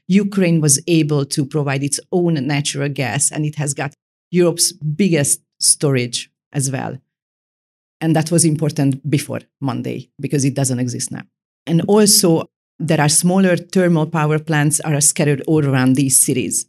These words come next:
Now, the highest share of residential buildings equipped with central heating facilities are Zaporizhzhia, Donetsk, Dnipropetrovsk, Kharkov Oblast, and Kyiv cities. You could see on the map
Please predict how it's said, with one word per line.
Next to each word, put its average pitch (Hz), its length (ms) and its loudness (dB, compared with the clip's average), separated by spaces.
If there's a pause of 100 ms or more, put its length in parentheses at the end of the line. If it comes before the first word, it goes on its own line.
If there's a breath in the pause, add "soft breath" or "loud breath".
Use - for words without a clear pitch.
(280)
Now, 156 100 2
the 160 80 2
highest 202 440 4
share 190 340 2
of 151 120 0
residential 165 580 0
buildings 156 540 0 (120)
equipped 180 400 -2
with 160 120 -2
central 170 460 0
heating 151 420 0
facilities 156 640 0 (320)
are 165 80 -2
Zaporizhzhia, 175 760 2
Donetsk, 175 480 0 (380)
Dnipropetrovsk, 170 1160 0 (120)
Kharkov 175 340 -2
Oblast, 139 420 0 (140)
and 151 180 0
Kyiv 156 260 2
cities. 143 380 -2 (320)
You 190 120 2
could 214 160 0
see 196 260 2
on 170 120 2
the 156 60 2
map 214 340 0